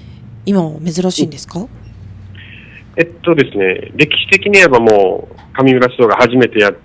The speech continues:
Speaker 2: たんで、それでももう四十年以上経ってるんですが、
Speaker 1: あー。
Speaker 2: あの、あ-、泡盛の歴史からすればまだまだ新参者ですね。
Speaker 1: あー。
Speaker 2: うん。
Speaker 1: なる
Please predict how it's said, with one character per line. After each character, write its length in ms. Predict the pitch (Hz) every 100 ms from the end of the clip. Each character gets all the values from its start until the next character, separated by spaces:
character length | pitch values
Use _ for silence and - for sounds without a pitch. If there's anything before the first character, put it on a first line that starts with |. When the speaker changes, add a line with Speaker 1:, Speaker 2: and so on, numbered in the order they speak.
| _
Speaker 2:
た 140 | - 104
ん 180 | 98 98
で、 380 | 113 107 92 -
そ 160 | - 123
れ 100 | 123
で 100 | 127
も 140 | 113
も 220 | 117 113
う 40 | 110
四 220 | 123 127
十 180 | 127 139
年 140 | 139
以 80 | 135
上 320 | 123 92 - - -
経 80 |
っ 100 | 117
て 100 | - 104
る 120 | 95
ん 60 |
で 120 | 92 92
す 60 |
が、 380 | 110 117 110 -
Speaker 1:
あ 40 | -
ー。 300 | 175 180 110
Speaker 2:
あ 20 |
の、 340 | 104 98 90 87
あ-、 320 | - - -
泡 160 | 156 185
盛 220 | 196 175
の 100 | 131
歴 180 | 123 -
史 80 | -
か 140 | 156
ら 120 | 151
す 60 | 170
れ 140 | 208
ば 240 | 185 113 -
ま 140 | 120
だ 140 | 117 110
ま 140 | 120
だ 220 | 101 90 - - - - -
新 180 | 123 113
参 180 | 110
者 160 | 110 107 98
で 80 | -
す 60 |
ね。 220 | 139 - -
Speaker 1:
あ 60 | 185
ー。 920 | 185 180 180 180 185 185 180 180 175 - - - - -
Speaker 2:
う 40 | 131
ん。 380 | 117 98 95 -
Speaker 1:
な 140 | 156 143
る 100 | 147